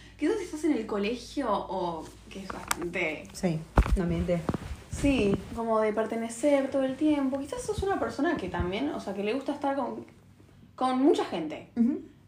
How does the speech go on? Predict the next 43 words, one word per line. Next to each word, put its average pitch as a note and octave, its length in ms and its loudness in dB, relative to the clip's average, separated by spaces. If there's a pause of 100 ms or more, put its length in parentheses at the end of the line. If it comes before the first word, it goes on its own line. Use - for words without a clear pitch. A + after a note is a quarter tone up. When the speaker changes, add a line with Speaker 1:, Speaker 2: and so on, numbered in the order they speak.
Speaker 1:
Pero A#3+ 180 4
decís, A#3+ 260 -4
"Ay, A#3 180 0
pero G#3 140 -4
si G3+ 80 -6
me G#3+ 80 -4
junto C4 180 0
con A#3 120 -2
estos, B3 340 -4
no A3 100 0
me G3+ 120 2
puedo G#3 140 0
juntar G#3+ 240 -4
con G#3+ 100 -2
los G#3+ 180 -6
otros". A3+ 640 0
Speaker 2:
Ujú. G#3+ 300 2 (280)
Speaker 1:
O G#3 200 2
si G#3+ 120 -4
me G#3 120 0
junto B3+ 200 0
con A#3 140 -2
esta A#3+ 200 -4
gente A3+ 380 -4
va G3+ 120 2
a G3+ 40 2
definir G3+ 360 0
mi G#3 120 -2
personalidad, F#3+ 880 -2
pero F3 300 0
yo G#3 200 -2
re G#3+ 160 2
disfruto G#3+ 240 -2
estar G#3+ 160 -6
con G#3 100 -2
esta G#3 160 -6
gente, G#3+ 600 -4
pero F3+ 120 0
no F3+ 100 -2
quiero G#3 160 -4
ser G#3 140 0
definida G#3 360 -2
así. A#3 440 -8